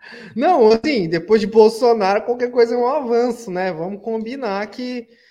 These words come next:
né, eles estavam esquartejando e vendendo antes. Então, ali, pra, pra melhorar, qualquer coisa que pare com isso e pelo menos, é, faça,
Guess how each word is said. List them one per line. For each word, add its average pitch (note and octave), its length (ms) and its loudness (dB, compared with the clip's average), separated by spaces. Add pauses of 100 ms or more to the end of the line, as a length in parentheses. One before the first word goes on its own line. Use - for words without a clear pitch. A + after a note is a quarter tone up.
(220)
né, E3 380 -4
eles D3 140 -8
estavam E3 360 -2
esquartejando F#3 960 -4
e F#3+ 40 -10
vendendo G3 680 -10
antes. G3+ 480 -8
Então, F#3+ 880 -12 (220)
ali, D#3+ 580 -6 (540)
pra, E3+ 180 -4
pra F#3 200 -2
melhorar, A#3+ 1200 2
qualquer A3+ 260 -8
coisa C#4 640 -8 (580)
que A3+ 640 -16
pare A3 260 -2
com A#3+ 220 -6
isso B3 440 -4
e G#3+ 180 -10
pelo G#3 260 -6
menos, A3 420 -8 (200)
é, F#3 260 -8 (400)
faça, A#3 320 -6